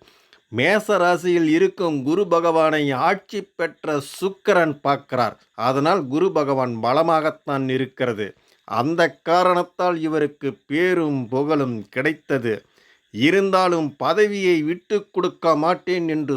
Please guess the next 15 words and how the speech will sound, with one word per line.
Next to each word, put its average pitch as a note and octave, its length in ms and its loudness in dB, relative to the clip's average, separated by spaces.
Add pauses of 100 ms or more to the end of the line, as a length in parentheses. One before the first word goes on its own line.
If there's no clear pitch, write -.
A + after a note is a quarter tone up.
சொல்கின்ற F3 600 0 (520)
ஆறாம் G3 500 4
இடமான D#3+ 360 0 (160)
சனி F3+ 380 -4
பகவான் E3 540 2
இங்கு C#3+ 300 0 (140)
அந்த F3 360 -2
அளவுக்கு E3+ 460 -2 (120)
பலம் D#3 300 2
பெறவில்லை. A#2+ 540 -2 (420)
அதனால் C3 580 2
இவர் C#3 320 0
அரியணையை C3 640 -2 (120)
விரும்பவில்லை. B2 840 -2 (960)
மகாத்மா E3 640 2